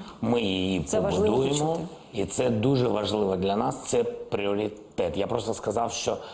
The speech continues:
Speaker 1: є два пріоритети, вони є два, вони непослідовні.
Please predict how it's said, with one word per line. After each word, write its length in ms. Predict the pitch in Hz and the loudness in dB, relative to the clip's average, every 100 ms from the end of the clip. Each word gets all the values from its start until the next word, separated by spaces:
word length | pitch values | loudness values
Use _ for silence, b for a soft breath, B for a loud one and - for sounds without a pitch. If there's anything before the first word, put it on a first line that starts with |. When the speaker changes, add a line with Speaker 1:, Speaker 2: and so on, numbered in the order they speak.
| B | B
Speaker 1:
є 200 | 101 107 | -4 -2
два 400 | 113 107 120 139 | 0 2 2 2
пріоритети, 880 | 139 113 110 104 104 117 123 143 139 | 0 2 2 2 0 0 0 0 0
вони 260 | 110 123 120 | 2 2 2
є 260 | 110 107 | 2 0
два, 340 | 95 95 104 107 | 0 2 2 2
вони 280 | 113 131 | 2 2
непослідовні. 1160 | 131 127 156 151 139 - 135 120 113 98 101 120 | 4 4 2 0 -2 0 0 2 2 2 -2 -6